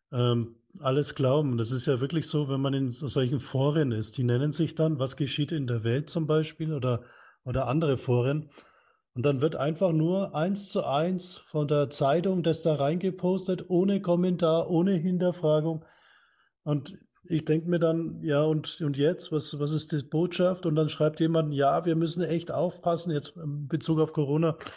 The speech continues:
das ist schon echt schlimm, was da passiert. Die machen in dem Moment, die, die verbreiten ja wirklich selber Panik.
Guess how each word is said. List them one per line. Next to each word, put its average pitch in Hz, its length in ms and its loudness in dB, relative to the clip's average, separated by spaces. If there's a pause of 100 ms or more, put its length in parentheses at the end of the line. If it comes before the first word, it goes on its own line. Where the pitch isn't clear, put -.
(220)
das 139 180 -2
ist 175 120 2
schon 175 160 2
echt 170 260 0
schlimm, 190 320 2
was 180 180 2
da 170 120 2
passiert. 170 640 -2 (200)
Die 147 100 2
machen 180 340 2
in 180 160 0
dem 180 220 2
Moment, 160 580 -2 (720)
die, 151 220 2 (160)
die 147 100 -4
verbreiten 160 520 0
ja 170 180 2
wirklich 180 340 0
selber 165 340 2
Panik. 156 640 -4